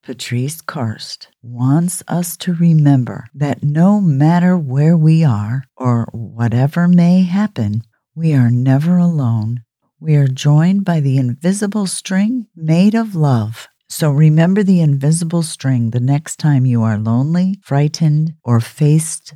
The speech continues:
with a loss. Think of the strong bond of the invisible string made of love, which bonds all of us. We are all connected by love, and make sure you tell those people around you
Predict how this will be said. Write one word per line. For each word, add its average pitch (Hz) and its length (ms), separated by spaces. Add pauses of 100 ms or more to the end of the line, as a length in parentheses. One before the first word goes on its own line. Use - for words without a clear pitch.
with 135 240
a 139 80
loss. 120 760 (240)
Think 190 380
of 143 180
the 131 120
strong 170 800
bond 160 560
of 120 180
the 135 180
invisible 160 760
string 127 680
made 135 300
of 143 220
love, 120 440 (140)
which 135 300 (100)
bonds 151 640 (160)
all 131 380
of 107 160
us. - 460 (600)
We 143 180
are 127 220 (100)
all 233 380
connected 165 680
by 123 200
love, 120 460 (220)
and 156 160
make 175 220
sure - 240
you 247 240
tell 226 340
those 117 300
people 135 400
around 123 420
you 117 200